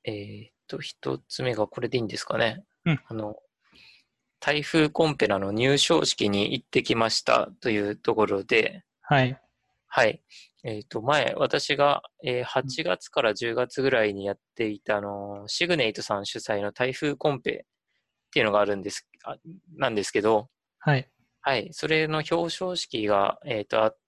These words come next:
Speaker 1: て、
Speaker 2: うん。
Speaker 1: はい。それに行ってきました。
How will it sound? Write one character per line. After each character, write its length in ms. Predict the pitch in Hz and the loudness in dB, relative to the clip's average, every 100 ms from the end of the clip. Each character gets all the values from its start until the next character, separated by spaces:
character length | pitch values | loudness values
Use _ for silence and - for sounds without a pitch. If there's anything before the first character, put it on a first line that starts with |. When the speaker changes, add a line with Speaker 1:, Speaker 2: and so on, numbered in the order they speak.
| _ | _
Speaker 1:
て、 400 | - 117 110 139 _ _ | 0 2 0 -4 _ _
Speaker 2:
う 60 | 156 | 0
ん。 180 | 131 123 _ _ _ _ | 0 -4 _ _ _ _
Speaker 1:
は 160 | 143 | -2
い。 120 | 113 - | -2 -6
そ 160 | - | -6
れ 120 | 120 113 | -2 -2
に 120 | 110 | -4
行 40 | |
っ 40 | - | -6
て 160 | - | -6
き 80 | 117 | -2
ま 120 | 110 | 0
し 100 | 107 | -2
た。 220 | - 110 | -4 -8